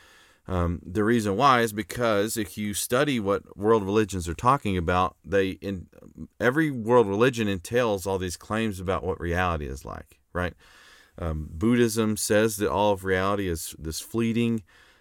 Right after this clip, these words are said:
uh, groundless series of events. So everything is temporary and, and life is suffering because we hold on to things that aren't permanent.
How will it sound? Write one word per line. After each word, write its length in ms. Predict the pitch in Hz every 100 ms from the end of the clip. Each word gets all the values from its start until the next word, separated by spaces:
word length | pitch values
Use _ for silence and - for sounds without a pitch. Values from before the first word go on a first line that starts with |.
| _
uh, 220 | - 78 80
groundless 580 | 92 107 113 117 120
series 420 | - 117 113 117 104
of 100 | 98
events. 680 | 85 104 127 - - - - _ _ _ _ _ _ _ _ -
So 220 | - 101
everything 500 | 107 110 120 113 117
is 100 | 107
temporary 680 | 113 110 107 101 113 123 -
and, 260 | 95 92 -
and 200 | 85 87
life 320 | 101 131 113
is 80 | -
suffering 580 | - 147 - 85 82 85 - _
because 340 | 104 - 104 101
we 280 | 110 101 90 _ _ _
hold 340 | 131 139 127
on 260 | 123 131 139
to 160 | -
things 460 | 107 98 90 87 80
that 120 | 95 -
aren't 280 | 101 -
permanent. 540 | - 123 127 87 69